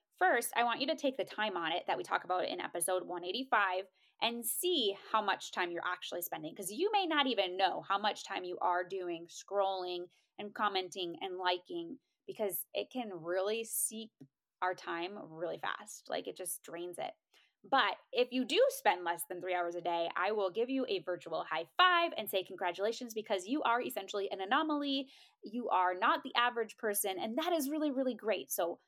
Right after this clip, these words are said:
I commend you for that. Um, I don't spend three hours a day 'cause I'm not even on it,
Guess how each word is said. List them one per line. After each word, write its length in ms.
I 120
commend 460
you 140
for 180
that. 360
Um, 260
I 140
don't 300
spend 320
three 140
hours 240
a 40
day 220
'cause 120
I'm 120
not 160
even 160
on 160
it, 160